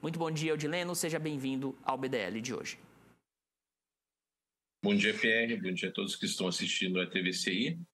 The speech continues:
Speaker 2: Então, falando do, do primeiro óbito nosso, né, de dengue, né, a gente teve uma, uma jovem de vinte e quatro anos,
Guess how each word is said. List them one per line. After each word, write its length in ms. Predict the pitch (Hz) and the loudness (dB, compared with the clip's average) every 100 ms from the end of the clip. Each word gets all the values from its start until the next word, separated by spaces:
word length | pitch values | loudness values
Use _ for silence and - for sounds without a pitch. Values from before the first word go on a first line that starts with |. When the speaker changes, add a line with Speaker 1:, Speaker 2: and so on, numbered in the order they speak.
| _ _ _ _ - | _ _ _ _ -4
Speaker 2:
Então, 400 | 110 104 78 82 | -2 0 0 0
falando 400 | 87 92 92 95 | 0 0 0 -2
do, 420 | 92 92 90 85 85 - 87 | 0 0 0 -2 -8 -12 -4
do 340 | 87 87 85 85 | -2 0 -2 -2
primeiro 340 | 98 98 104 101 | 0 2 2 2
óbito 400 | 110 - - 90 | 2 0 -4 -2
nosso, 380 | 95 98 - | 0 -2 -2
né, 400 | 90 87 87 85 87 _ | -2 0 -2 -4 -8 _
de 80 | 98 | -4
dengue, 400 | 95 104 151 165 | 0 0 0 0
né, 120 | 120 | -2
a 20 | |
gente 180 | - 95 | -2 -2
teve 240 | - 98 98 | 0 0 0
uma, 420 | 95 90 85 85 - - _ _ _ _ - | 0 0 0 -4 -12 -20 _ _ _ _ 0
uma 140 | 101 | 2
jovem 360 | 104 104 101 101 | 4 4 4 4
de 60 | |
vinte 160 | 95 98 | 4 2
e 80 | - | 2
quatro 380 | 101 - 202 196 | 2 2 2 2
anos, 420 | 220 208 - | 2 -2 -6